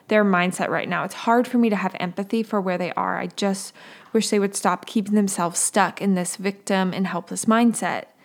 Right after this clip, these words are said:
And my mentor looked at me and she said a version of, "Danny, how do you also act helpless? And how do you also embody that victim mentality?"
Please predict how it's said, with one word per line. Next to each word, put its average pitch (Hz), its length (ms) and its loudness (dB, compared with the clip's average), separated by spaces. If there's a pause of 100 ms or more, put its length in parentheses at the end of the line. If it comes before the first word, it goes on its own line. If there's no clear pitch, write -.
(560)
And 240 80 2
my 247 120 8
mentor 277 380 6
looked 214 220 2
at 185 140 -4
me 180 200 -2
and 196 140 -2
she 233 80 -2
said 311 220 0
a 330 80 4
version 196 420 0
of, 175 520 -6 (440)
"Danny, 214 600 4 (100)
how 320 320 0
do 320 100 6
you 214 380 4
also 202 400 0
act 175 280 -2
helpless? 160 640 -6
And 240 140 4
how 277 140 6
do 311 60 8
you 302 100 8
also 214 360 4
embody 190 440 4
that 190 220 -2
victim 190 440 0
mentality?" 160 800 -4